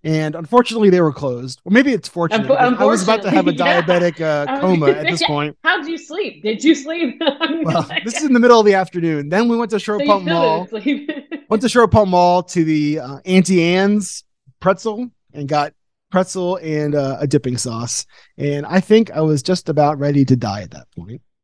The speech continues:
Speaker 1: It was fun, though.
Speaker 2: So
Speaker 1: It was, it was a unique birthday experience. I got to spend it with my daughter. That was the best part, obviously.
Speaker 2: Obviously. So
Speaker 1: Uh,
Speaker 2: I'm just curious as to which one was your best <laughs> bite.
Speaker 1: <laughs> If I had to choose,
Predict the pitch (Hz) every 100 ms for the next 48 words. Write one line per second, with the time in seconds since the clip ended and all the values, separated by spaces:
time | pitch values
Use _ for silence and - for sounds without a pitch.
0 | _ 233 311 370 359 233 160 233 247 208
1 | - 247 233 240 226 247 277 175 220 214
2 | 208 190 185 170 170 170 175 180 - 185
3 | 185 175 170 151 147 143 147 151 160 151
4 | 135 127 123 - 131 123 - 120 131 113
5 | 113 117 131 165 247 320 _ _ _ -
6 | 214 214 196 185 220 302 220 262 262 285
7 | - - 330 339 320 - 247 247 233 285
8 | 285 262 262 247 254 214 226 202 214 208
9 | - 240 - 262 - 339 - 339 - -
10 | - - - - - - - - - _
11 | _ - 147 - - - 202 277 339 403
12 | - 170 - 254 196 185 196 220 -